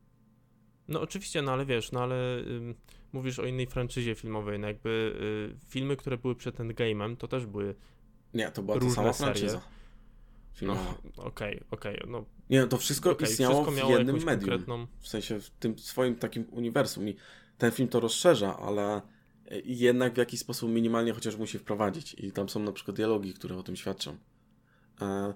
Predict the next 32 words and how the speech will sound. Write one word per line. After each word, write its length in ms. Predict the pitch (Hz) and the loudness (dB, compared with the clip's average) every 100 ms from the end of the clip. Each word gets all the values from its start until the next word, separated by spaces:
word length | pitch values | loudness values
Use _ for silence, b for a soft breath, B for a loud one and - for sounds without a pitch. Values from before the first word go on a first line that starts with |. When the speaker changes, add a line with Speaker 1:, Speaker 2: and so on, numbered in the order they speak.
| - | -2
Speaker 1:
E, 140 | 131 | 0
no 120 | 135 175 | 0 0
dobra, 260 | 180 117 | 0 0
no 100 | 117 | 2
ale 200 | 120 120 | 2 0
z-, 160 | 123 131 127 | -2 -4 0
założenie 420 | 127 123 127 123 | 0 0 -2 -4
tego 200 | 120 120 | -4 -6
filmu 280 | 123 123 135 | -4 -2 -2
jest 240 | 135 - | -2 -2
takie, 280 | 107 101 101 | -4 -4 -4
że, 300 | 107 104 104 | -2 -2 -4
że 160 | 113 107 | -4 -8
tutaj 200 | - 107 | -6 -6
pojawiają 420 | 113 110 110 107 | -2 -2 0 -2
się 140 | - | -6
postacie 520 | - 107 113 - 107 104 | -6 -6 -4 -4 -2 -2
właśnie, 400 | 110 107 110 104 | -4 -4 -4 -6
właśnie 420 | - 104 - 110 | -4 -4 -4 -10
z 40 | |
poprzednich 460 | - - 101 104 110 | -10 -6 -4 -4 -4
tych, 280 | 120 104 107 | -4 -4 -6
no. 140 | 101 B B B - | -8 B B B -18
Na 180 | - 107 | -8 -6
takiej 260 | 113 - 113 | -6 -6 -6
zasadzie 500 | 110 117 110 113 107 | -2 -2 0 0 0
trailer 360 | - 113 113 | 2 2 2
jakby 200 | 113 110 | -2 -4
nas 140 | 113 - | -6 -6
przyciągał, 540 | - - 113 120 120 | -10 -6 -2 0 -2
tak? 260 | 117 113 | -2 -4
Bo 120 | 117 | -4